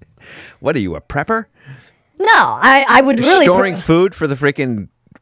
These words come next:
Speaker 1: zombie apocalypse or something?
Speaker 2: If anything, I have a, an aspiration to be a park
Speaker 1: Alan.
Speaker 2: ranger. I really, I mean, listen, hey, listen.
Speaker 1: I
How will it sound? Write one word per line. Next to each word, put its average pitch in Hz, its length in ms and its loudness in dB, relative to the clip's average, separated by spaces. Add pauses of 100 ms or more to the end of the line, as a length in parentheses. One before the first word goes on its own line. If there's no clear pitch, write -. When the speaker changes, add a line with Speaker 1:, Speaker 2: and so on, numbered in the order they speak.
(720)
Speaker 1:
zombie 165 380 0
apocalypse 170 640 -2
or 185 60 -4
something? 190 500 -4 (120)
Speaker 2:
If 202 100 -6
anything, 330 420 2
I 226 100 4
have 226 120 4
a, 220 60 4
an 202 200 2
aspiration 220 560 -2
to 196 60 -4
be 208 80 0
a 220 60 -2
park - 240 0
Speaker 1:
Alan. - 60 -4
Speaker 2:
ranger. 269 460 -2 (340)
I 226 180 2
really, 269 380 2
I 202 60 -2
mean, 185 300 -2
listen, 151 260 -6
hey, 117 340 -10
listen. 165 360 -8 (320)
Speaker 1:
I 101 80 -2